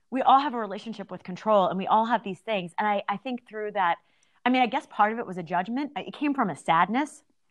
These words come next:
but it was a judgment, you know? And so now it's like, we're, again, that respect, like, everyone's in their journey. We all have these boundaries. We all have to draw these lines,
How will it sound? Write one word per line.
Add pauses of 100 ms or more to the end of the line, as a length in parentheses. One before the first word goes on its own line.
(600)
but
it
was
a
judgment,
you
know?
And
so (300)
now
it's
like,
we're, (500)
again,
that
respect,
like,
everyone's
in
their
journey.
We
all
have
these
boundaries.
We
all
have
to
draw
these
lines,